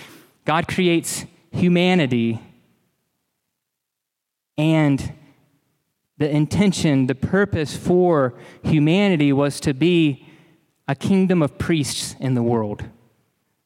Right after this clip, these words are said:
ruling and reigning over creation on God's behalf, mediating God's presence as priests.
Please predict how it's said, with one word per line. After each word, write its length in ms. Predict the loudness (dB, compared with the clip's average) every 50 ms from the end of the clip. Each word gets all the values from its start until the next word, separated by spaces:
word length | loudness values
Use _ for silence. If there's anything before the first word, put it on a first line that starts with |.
| _ _ _ _ _ _ _ _ -2
ruling 580 | 0 2 2 4 4 4 4 4 4 4 2
and 160 | 2 2 2
reigning 460 | 2 2 2 2 2 2 2 2 2 2
over 240 | 0 0 0 -2
creation 680 | -4 -4 -4 -2 0 2 2 0 0 0 -2 -2 -2 -4
on 300 | -4 -2 -2 0 0 0
God's 300 | 0 0 0 -2 -2 -4
behalf, 800 | -6 -6 -6 -6 -6 -6 -6 -6 -6 -8 -12 -14 -16 -16 -20 -20 -20 _ _ -20 -20 -20 _ _
mediating 880 | -2 0 2 2 4 4 4 4 4 2 2 2 2 2 2 2 2 2
God's 300 | 2 0 0 -2 -2 -4
presence 500 | -4 -2 0 0 0 0 0 -2 -2 -4
as 300 | -4 -2 -2 -2 -4 -4
priests. 840 | -6 -4 -4 -2 -2 -2 -2 -4 -6 -8 -10 -12 -12 -14 -18 -20